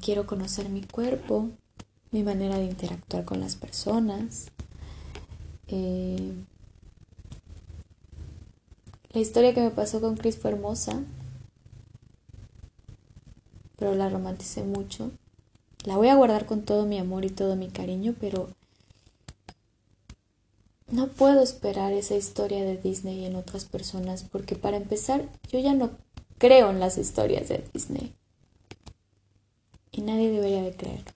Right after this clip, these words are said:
<laughs> Porque... Porque tam-, también van a tener errores como yo. Y también van a querer llorar un día de la nada.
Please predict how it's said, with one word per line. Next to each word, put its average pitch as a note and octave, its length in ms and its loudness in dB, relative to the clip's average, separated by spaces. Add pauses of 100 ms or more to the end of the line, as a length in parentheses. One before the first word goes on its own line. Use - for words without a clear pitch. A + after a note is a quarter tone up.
(280)
<laughs> B3+ 460 10 (1500)
Porque... F#3+ 1160 0 (3000)
Porque A3+ 300 -6
tam-, A3+ 220 -2 (1080)
también A3 600 0
van A3+ 160 -2
a A3+ 80 -2
tener G#3+ 400 -6 (240)
errores G#3+ 440 0
como G3+ 200 -10
yo. G#3+ 300 -4 (840)
Y - 40 -20
también G#3+ 300 -4
van A#3 140 4
a A3+ 80 0
querer G#3 260 2
llorar G#3 260 2
un G#3 140 -6
día G#3 140 2
de G#3 100 0
la G3 120 -4
nada. F#3+ 360 -6